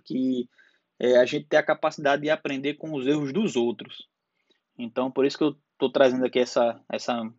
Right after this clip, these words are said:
as minhas experiências, é, pra que vocês entendam.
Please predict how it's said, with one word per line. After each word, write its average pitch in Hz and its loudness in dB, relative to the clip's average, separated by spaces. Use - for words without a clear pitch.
as 117 -6
minhas 127 0
experiências, 131 0
é, 117 0
pra 120 -2
que 131 0
vocês 135 4
entendam. 165 0